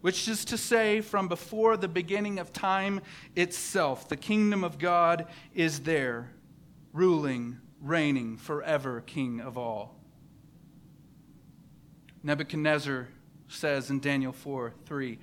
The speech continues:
"How great are his signs, how mighty his wonders. His kingdom is an everlasting kingdom,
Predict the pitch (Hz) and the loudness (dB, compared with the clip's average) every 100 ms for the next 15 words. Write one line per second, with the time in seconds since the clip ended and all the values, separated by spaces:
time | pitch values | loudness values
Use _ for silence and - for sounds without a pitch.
0 | - - - 160 135 147 156 147 - - | -20 -16 -2 -2 -2 -2 0 0 -2 -6
1 | 151 139 131 139 - - 139 127 127 - | -2 -2 -2 -8 -8 -4 -2 -2 -6 -4
2 | 151 139 147 160 160 156 147 147 143 151 | -2 0 2 4 2 0 -4 -6 -2 0
3 | 147 143 139 - - - 170 - 220 214 | 0 -2 -6 -10 -2 2 2 2 2 4
4 | 202 196 180 190 - 208 208 208 202 196 | 4 2 2 0 4 6 8 6 4 2
5 | - 202 175 156 190 175 156 123 | 0 -2 -4 -2 -2 0 0 0